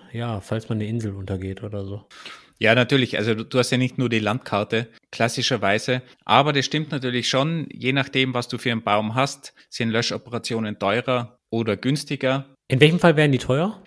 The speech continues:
Speaker 2: Üblicherweise würde ich sagen, umso mehr Kinder du erlaubst in einem Knoten, umso einfacher sind Änderungen, weil du nicht so große Bäume umhängen musst. Es kann natürlich bei so Binärdaten und so recht schnell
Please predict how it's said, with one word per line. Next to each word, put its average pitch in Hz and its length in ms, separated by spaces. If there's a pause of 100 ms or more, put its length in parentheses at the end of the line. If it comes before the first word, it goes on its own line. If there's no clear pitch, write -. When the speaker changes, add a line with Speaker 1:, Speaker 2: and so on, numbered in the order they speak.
Speaker 2:
Üblicherweise 135 800
würde 131 180
ich 127 120
sagen, 131 400
umso 127 800 (120)
mehr 127 420
Kinder 135 840
du 127 160
erlaubst 107 540
in 123 120
einem 123 280
Knoten, 135 640 (120)
umso 151 300
einfacher 127 680
sind 123 220
Änderungen, 147 800 (100)
weil 107 160
du 135 100
nicht 123 220
so 127 120
große 120 400
Bäume 110 340
umhängen 101 400
musst. - 440
Es - 120
kann 123 160
natürlich 120 320
bei 113 100
so 117 140
Binärdaten 117 760
und 110 140
so 117 160
recht 113 260
schnell 113 460